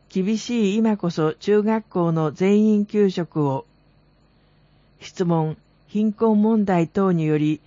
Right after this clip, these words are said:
十分な食事をとれていない子どもがいる中、すべての中学生が安心できるような全員給食が必要であると考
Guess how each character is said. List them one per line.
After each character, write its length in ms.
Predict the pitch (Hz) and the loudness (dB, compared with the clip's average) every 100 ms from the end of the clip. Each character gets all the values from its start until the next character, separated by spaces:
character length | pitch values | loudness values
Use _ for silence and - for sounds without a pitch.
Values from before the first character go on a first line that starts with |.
| _ 175 | _ -2
十 220 | 202 226 | 2 2
分 220 | 226 226 | 2 0
な 140 | 190 | 0
食 320 | 165 170 156 185 | -2 -4 -4 -2
事 140 | 196 | 0
を 120 | 190 | 0
と 120 | 185 220 | -2 -2
れ 160 | 208 | -2
て 160 | 202 160 | -2 -2
い 80 | 160 | 0
な 160 | 185 | -2
い 60 | 185 | -2
子 160 | 185 | -2
ど 140 | 180 180 | -2 0
も 100 | 180 | 0
が 160 | 175 | 0
い 80 | 165 | 0
る 120 | 170 | 0
中、 380 | 175 175 147 143 - - _ _ | -2 -2 -4 -6 -6 -20 _ _
す 160 | - | -4
べ 120 | 240 | -4
て 140 | 233 196 | -2 0
の 160 | 160 | 0
中 220 | 156 185 190 | 0 0 0
学 260 | 196 190 | 0 -4
生 240 | - 165 151 | -4 -2 0
が 260 | 147 151 - _ | -2 -2 -8 _
安 220 | 180 202 | -2 0
心 280 | 202 226 214 | 0 0 0
で 140 | 220 208 | 0 -4
き 140 | 233 | -4
る 120 | 214 | -2
よ 180 | 185 170 | 0 0
う 60 | 156 | 0
な 220 | 147 151 - _ | -2 -4 -10 _
全 280 | 180 196 214 | -2 2 4
員 220 | 220 214 | 2 0
給 260 | 214 226 214 | -2 -2 -2
食 300 | 190 180 165 | -4 -4 -2
が 240 | 151 151 - - | -2 -4 -10 -20
必 280 | - - | -14 -2
要 160 | 214 214 | 0 2
で 140 | 208 | 0
あ 100 | 214 | 0
る 100 | 208 | -2
と 160 | 190 165 | -2 -4
考 120 | - | -2